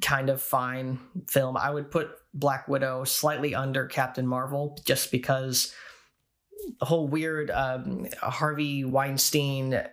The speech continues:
uh, Ray Winston thing. Like, I, I'm sorry, you're building up Dreykov and, and the whole Russian espionage stuff. Really disappointing. Like, the fact that he's just Harvey Weinstein, he just, you know, he's in the market for girls.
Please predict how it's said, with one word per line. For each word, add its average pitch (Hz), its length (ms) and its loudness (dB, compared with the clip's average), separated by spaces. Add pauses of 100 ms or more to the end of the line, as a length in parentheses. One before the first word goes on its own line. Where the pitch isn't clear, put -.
uh, 123 280 0
Ray 127 200 0
Winston 131 460 2
thing. 131 360 2 (280)
Like, - 420 0
I, - 180 0 (100)
I'm 147 120 4
sorry, 127 360 2
you're 143 120 0
building 165 340 0
up 131 200 -2
Dreykov 139 640 -2
and, 127 200 -2
and 120 420 0
the 135 100 2
whole 139 420 -2 (120)
Russian 143 400 4
espionage 139 640 0
stuff. 143 360 2 (480)
Really 247 320 4
disappointing. 120 760 0 (200)
Like, 131 300 0
the 139 160 0
fact 156 220 2
that 131 80 -6
he's 147 160 0
just - 340 0 (360)
Harvey 143 260 4
Weinstein, 135 500 2
he 135 140 2
just, - 340 0
you 131 100 2
know, 117 260 2 (260)
he's 131 160 6
in 156 140 4
the 156 60 -2
market 156 380 0
for 165 80 0
girls. 139 760 0